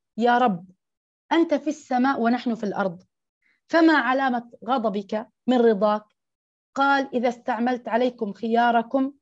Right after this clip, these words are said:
فهو من علامة رضائي عنكم، وإذا استعملت عليكم شراركم فهو من علامة سخطي عليكم." وقلت الآية: "وكذلك نولي بعض الظالمين بعضا بما كانوا يكسبون"،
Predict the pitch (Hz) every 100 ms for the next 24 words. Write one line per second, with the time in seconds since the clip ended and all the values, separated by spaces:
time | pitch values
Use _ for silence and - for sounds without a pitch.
0 | _ - 254 254 247 226 226 254 247 233
1 | 220 226 240 226 226 233 - 190 185 _
2 | _ _ _ - 233 247 247 247 254 233
3 | 262 262 - 202 247 254 226 208 - -
4 | 247 233 254 247 247 277 262 _ _ 269
5 | 254 240 226 220 240 233 233 _ - 285
6 | 285 - 233 196 240 277 294 240 208 226
7 | 233 233 - _ _ _ _ _ _ -
8 | 220 220 254 254 247 233 - _ - 214
9 | 233 226 247 247 226 220 233 247 220 214
10 | 226 214 202 226 226 226 233 214 233 220
11 | 208 214 214 214 214 269 233 208 233 -
12 | 233 240 339